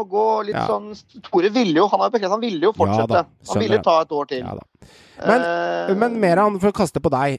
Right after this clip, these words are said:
Speaker 2: Eh, Rosenborg, eh, eh, eh, kvitter seg med, med Ajax-døderen Adegbenro, altså en av de største magikerne, eh, i, eh, norsk fotball når han får det til, men også den mest hjulbeinte spilleren som går innover når han,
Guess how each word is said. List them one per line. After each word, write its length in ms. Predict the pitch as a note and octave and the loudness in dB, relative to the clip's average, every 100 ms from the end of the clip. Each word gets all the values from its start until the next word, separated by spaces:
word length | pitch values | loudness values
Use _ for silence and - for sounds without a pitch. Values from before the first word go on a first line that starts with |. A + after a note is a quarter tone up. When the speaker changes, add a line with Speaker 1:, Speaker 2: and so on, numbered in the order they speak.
| - | -4
Speaker 2:
Eh, 400 | D#3+ D#3+ E3 E3+ | 0 2 2 2
Rosenborg, 480 | E3 - F#3+ F#3+ F#3+ | 2 0 0 2 2
eh, 100 | F#3 | 2
eh, 880 | F3 E3+ E3 E3 D#3+ D#3 D#3+ D#3 - | 2 4 2 0 0 0 0 -2 -4
eh, 280 | D#3 D3+ C#3+ | -4 -2 -2
kvitter 340 | - E3 - G#2+ | -2 -2 0 0
seg 220 | B2+ C3 | 0 2
med, 360 | D3 D3 D3+ | 0 0 -2
med 380 | D3 C#3+ C#3 C#3+ | 0 0 0 -2
Ajax-døderen 1000 | C3+ A2 A#2+ B2+ - A#2+ B2 A#2+ C#3+ D3 D3 | 0 0 0 -2 -6 2 2 4 0 0 -2
Adegbenro, 720 | C3+ C#3 C3 A#2 A2+ C#3 D3+ C3+ | 0 0 2 0 2 4 4 2
altså 280 | C3 C#3 C#3+ | 2 2 0
en 80 | C3 | 0
av 60 | |
de 80 | C#3 | -2
største 320 | - C3+ C3+ | 0 0 0
magikerne, 880 | B2+ A2+ G#2 G2+ A#2 - C#3 D#3 D#3+ - | 2 4 4 0 -4 0 2 2 -2 -2
eh, 440 | D#3+ C#3+ C#3 C3+ C3 | 0 2 2 0 -2
i, 300 | C3 C3 C3+ | -4 -2 0
eh, 320 | C3+ C3+ C3+ | 2 0 0
norsk 220 | C3+ - | -2 -2
fotball 300 | B2+ - D#3 | -8 -2 0
når 100 | D3+ | 2
han 100 | C#3+ | 2
får 160 | D3+ B2+ | 2 0
det 80 | A2 | 2
til, 220 | G3+ B3+ - - - | 2 0 -8 -20 -4
men 80 | D#3 | 2
også 300 | D3+ - E3 | 2 4 0
den 80 | D#3 | 2
mest 160 | D3 - | 0 0
hjulbeinte 720 | D3+ D3+ A2+ G2+ G#2+ A2 C#3+ | 0 4 4 0 -4 -4 -6
spilleren 420 | - B2+ A2 D3 | -2 -2 0 -2
som 160 | C#3 C#3 | -4 0
går 180 | C3+ - | 0 2
innover 540 | B2+ G#2 G#2+ B2+ C#3 D3+ | -2 -2 2 2 4 2
når 140 | C#3 | 2
han, 140 | C#3 | 0